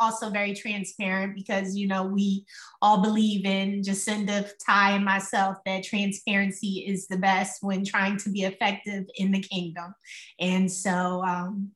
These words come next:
this was something that God really laid on my heart. And in sharing with Jacinda, she couldn't have agreed more. And we're really excited about this event. So I hope you ladies clear your schedule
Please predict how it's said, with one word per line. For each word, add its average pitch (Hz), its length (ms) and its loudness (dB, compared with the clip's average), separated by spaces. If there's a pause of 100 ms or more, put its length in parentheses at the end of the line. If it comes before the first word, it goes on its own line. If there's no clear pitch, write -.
this - 180 0
was 214 140 0
something 202 380 2
that 190 240 -2 (240)
God 190 380 2
really 202 260 0
laid 202 260 2
on 202 160 2
my 190 140 4
heart. 190 500 2
And 185 160 -4
in 190 120 -2
sharing 202 360 2
with 196 160 0
Jacinda, 196 680 0 (300)
she 202 460 2
couldn't 220 280 2
have 185 300 0
agreed 202 380 2
more. 190 320 4
And 190 280 0
we're 190 100 -4
really 202 300 0
excited 196 420 0
about 196 300 2
this 196 200 -8
event. 190 340 -4
So 180 120 -4
I 180 40 -2
hope 196 260 -4
you 196 120 0
ladies 196 400 -2
clear 196 260 -2
your 190 140 0
schedule 190 640 -2